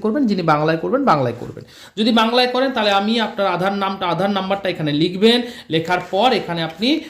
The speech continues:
স্বাক্ষর বা সাইন করে দেবেন, সিগনেচারটা করে দেবেন। করে দিলে তা এর সঙ্গে ওই যে,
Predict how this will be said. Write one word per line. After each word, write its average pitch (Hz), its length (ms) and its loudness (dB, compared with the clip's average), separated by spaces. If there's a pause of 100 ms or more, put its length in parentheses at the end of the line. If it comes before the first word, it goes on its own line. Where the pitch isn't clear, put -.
(160)
স্বাক্ষর 185 420 -4
বা 262 60 2 (120)
সাইন 165 200 2 (120)
করে 139 160 -2
দেবেন, 131 220 -2
সিগনেচারটা 160 520 -2 (100)
করে 143 200 2
দেবেন। 120 160 -6 (320)
করে 208 160 6 (120)
দিলে 208 200 2 (140)
তা 226 60 2 (100)
এর 180 160 -4
সঙ্গে 202 280 -4
ওই 196 120 -4
যে, 185 80 -2